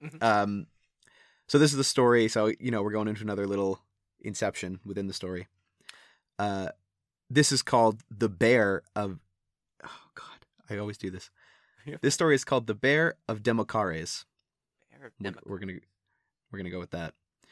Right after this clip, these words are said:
Speaker 2: So Democares was a rich patron who organized gladiatorial matches.
Speaker 1: Mm.
Speaker 2: Uh, recently, he had spent a ton of money to get bears to fight the gladiators, uh, but basically all of the, the, the bears had died of a disease,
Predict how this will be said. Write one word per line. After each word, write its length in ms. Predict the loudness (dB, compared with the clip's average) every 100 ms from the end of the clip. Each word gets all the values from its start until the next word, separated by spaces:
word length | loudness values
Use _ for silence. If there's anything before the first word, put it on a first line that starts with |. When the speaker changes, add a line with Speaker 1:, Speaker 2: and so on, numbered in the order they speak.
| -20 -2
Speaker 2:
So 180 | 2 4
Democares 880 | 4 2 2 4 4 2 -2 -6
was 140 | -4 -2
a 60 |
rich 260 | 0 0 0
patron 460 | 0 0 -2 -4 -8
who 100 | -4 -2
organized 400 | -2 -4 -6 -4
gladiatorial 520 | -2 -2 -4 -6 -6
matches. 500 | -8 -8 -10 -12 -14 _ _ _ _ _ _
Speaker 1:
Mm. 200 | -18 -10 -6
Speaker 2:
Uh, 340 | -4 -4 -8 -12 _ _ -2
recently, 520 | 0 0 0 0 0
he 100 | 0
had 120 | 0
spent 260 | -2 -2 -4
a 40 |
ton 300 | -6 -2 0
of 100 | 0
money 220 | 0 0 0
to 80 |
get 240 | -2 -4 2
bears 400 | 4 4 2 -4
to 100 | -6
fight 220 | -4 -4
the 60 | -4
gladiators, 680 | -2 -2 -4 -4 -6 -8 -14 _ _ _ _ _ -6
uh, 320 | -2 -2 -4 -6 _ -4
but 140 | 2
basically 420 | 2 2 0 -4 -2 2
all 160 | 2
of 100 | 2
the, 120 | -2 -8 _ -2
the, 360 | 0 0 -4
the 120 | -6 0
bears 420 | 2 2 0 -4
had 220 | -4 -2
died 200 | -2 -2
of 60 | -4
a 40 |
disease, 500 | -6 -8 -8 -10 -16